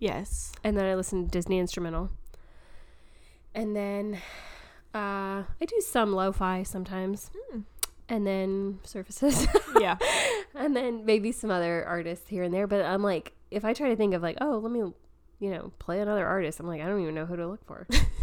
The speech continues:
Speaker 2: You know, you start forgetting
Speaker 1: Yeah.
Speaker 2: other people.
Speaker 1: Well, lately I've literally only been listening to Surfaces.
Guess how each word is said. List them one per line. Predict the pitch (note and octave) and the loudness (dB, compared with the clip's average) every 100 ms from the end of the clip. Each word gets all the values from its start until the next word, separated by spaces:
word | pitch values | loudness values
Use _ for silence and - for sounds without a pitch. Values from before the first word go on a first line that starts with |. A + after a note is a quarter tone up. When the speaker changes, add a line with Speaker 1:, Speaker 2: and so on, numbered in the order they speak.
| - - - | 4 2 2
Speaker 2:
You | A#3 | 4
know, | A3+ A3 | 6 4
you | A#3 | 2
start | - A#3+ G#3 | 6 6 6
forgetting | - G3+ G3+ A3 | 2 2 6 6
Speaker 1:
Yeah. | F#3 F#3+ - - - - - | 4 0 -6 -16 -18 -20 -4
Speaker 2:
other | F#3+ F#3+ | 0 0
people. | F#3 G#3+ | 0 4
Speaker 1:
Well, | B3 A#3 | 4 6
lately | G#3+ F3 A#3+ | 4 2 2
I've | G#3 G3+ | 0 0
literally | G3 A3+ A3 F#3+ | 0 2 2 2
only | A2+ F#3+ E3+ | 0 -2 -4
been | E3+ G3+ G3 | -6 -8 -10
listening | F#3+ G3+ A3 - | -10 -10 -12 -12
to | A#3+ | -12
Surfaces. | - - B3 - - B3+ | -10 -12 -12 -12 -10 -12